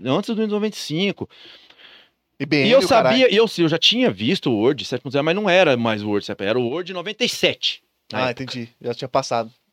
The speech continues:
Speaker 1: Era o Office noventa e sete.
Speaker 2: Entendi.
Speaker 1: Aí tinha o antes, sete ponto zero, seis ponto zero. Eu lembro que,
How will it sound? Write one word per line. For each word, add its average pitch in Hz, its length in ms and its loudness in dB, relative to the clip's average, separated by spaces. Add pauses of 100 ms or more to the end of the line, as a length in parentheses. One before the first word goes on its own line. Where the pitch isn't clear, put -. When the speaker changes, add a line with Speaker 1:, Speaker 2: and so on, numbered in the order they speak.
(260)
Speaker 1:
Era 113 240 -2
o - 60 -2
Office 165 260 0
noventa 151 340 -4
e 196 80 0
sete. 113 400 -2
Speaker 2:
Entendi. - 140 -20 (280)
Speaker 1:
Aí 120 180 -2
tinha 165 280 0
o 120 100 2
antes, 107 200 -4
sete 113 180 -2
ponto 113 120 -12
zero, 117 160 -4
seis 117 220 -16
ponto 113 220 -20
zero. 98 200 -20 (680)
Eu 220 180 4
lembro 165 520 2
que, 87 300 -10